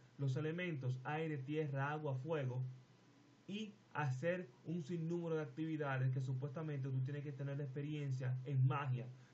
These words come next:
Fíjate cómo están ligando la magia con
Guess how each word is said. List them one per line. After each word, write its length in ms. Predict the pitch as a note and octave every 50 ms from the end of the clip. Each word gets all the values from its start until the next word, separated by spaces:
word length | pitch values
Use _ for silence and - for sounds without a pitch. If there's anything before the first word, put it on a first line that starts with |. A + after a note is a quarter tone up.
| - -
Fíjate 400 | D3+ F3 G3 G3+ G3+ G#3 F#3 -
cómo 440 | - F3+ F3+ E3 C#3 C3 B2+ C3 B2+ - - -
están 360 | C#3+ C3 C3 C3 D3 D3+ E3
ligando 640 | F3 E3+ D#3 D#3 D3 C#3 C3+ C3 C3 B2+ B2 A#2+ - - - -
la 260 | - C#3 C#3 C#3 C3+ C3+
magia 680 | C3 C3 C#3+ E3 F3 F3 D#3 C3 C3 B2 A#2+ A#2 B2 B2+ - - - - - - - - - - - - - - - - - - - - - - - -
con 320 | - E3+ F3 F3+ F#3 F#3